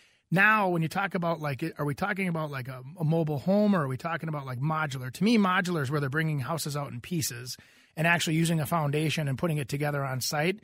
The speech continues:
I think they are some of the highest quality built homes because they're built in a dry factory environment. They're brought to site. They're put together faster,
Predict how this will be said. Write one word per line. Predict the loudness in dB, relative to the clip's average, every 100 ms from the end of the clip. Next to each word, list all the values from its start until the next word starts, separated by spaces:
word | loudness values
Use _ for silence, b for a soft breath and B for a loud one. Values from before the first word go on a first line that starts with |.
| b b b _
I | 4 4
think | 4 2 0
they | 0 -2
are | -2
some | -2
of | -4
the | -4
highest | -4 -6 -6 -8
quality | -2 0 2 0
built | 0 -4
homes | -4 -2 -2
because | -2 -4 -4 -4
they're |
built | -4 -4 -4
in | -4
a | -6
dry | -6 -6 -4 -4
factory | -4 -4 -6 -2 -2
environment. | 0 -2 -2 -2 -4 -6
They're | -8
brought | -4 -6 -6
to | -2 0
site. | 0 0 0 -2
They're | -6
put | -8 -4
together | -4 -4 -4
faster, | -6 -2 0 -2 -4 -4